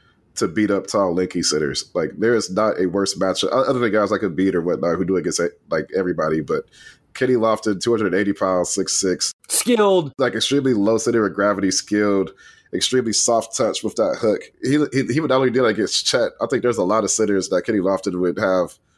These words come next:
Speaker 1: success against doing that just because that's extremely hard to guard.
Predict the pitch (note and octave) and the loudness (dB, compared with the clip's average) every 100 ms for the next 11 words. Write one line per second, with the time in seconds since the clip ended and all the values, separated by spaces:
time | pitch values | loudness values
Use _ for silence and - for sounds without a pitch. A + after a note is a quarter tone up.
0 | _ - A#2 - - A2 G#2 - - F2 | _ -8 -2 0 2 2 0 0 -2 -2
1 | D#2+ G#2 - - - G2+ A2 G#2+ F#2+ F#2+ | 0 0 0 -4 -4 -2 2 2 2 0
2 | - G2+ - F#2+ G#2 F2+ G2 G#2 E2+ G#2 | 0 -2 -2 0 0 2 0 0 -2 -2
3 | G#2 F#2+ G2+ F#2+ - F2+ A2 G#2+ | 0 2 0 0 -2 0 2 0